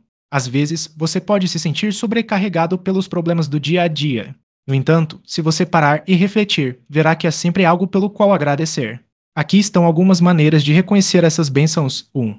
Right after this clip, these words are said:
Momento simples, um sorriso de um amigo, o sol brilhando, ou mesmo uma refeição quentinha. Dois. Desafios superados.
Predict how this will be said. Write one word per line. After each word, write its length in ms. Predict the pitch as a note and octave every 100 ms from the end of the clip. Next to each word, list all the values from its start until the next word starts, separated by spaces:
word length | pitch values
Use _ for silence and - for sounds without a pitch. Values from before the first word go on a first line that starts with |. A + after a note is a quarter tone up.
| _ _ _ D#3+
Momento 340 | E3+ F#3 G3
simples, 600 | F#3+ F#3+ F3 C3+ A#2+ - -
um 80 | E3
sorriso 440 | - F#3 F3 F3+
de 80 | E3
um 80 | F3
amigo, 460 | F#3 D#3 C3+ D3+ D3+
o 60 | D3
sol 240 | - D3
brilhando, 580 | D3+ E3+ C#3 C#3 C#3 D3
ou 100 | -
mesmo 280 | D#3+ D#3 F3
uma 120 | F#3
refeição 440 | F3+ F#3 G#3 G3 F#3+
quentinha. 640 | G3+ G3 - B2+ G#2+ A2 - _ _ -
Dois. 440 | D#3 A#2 - _ _ _ -
Desafios 520 | C#3 F3 - G3+ G3+
superados. 720 | G3+ G#3 D3 A2 - -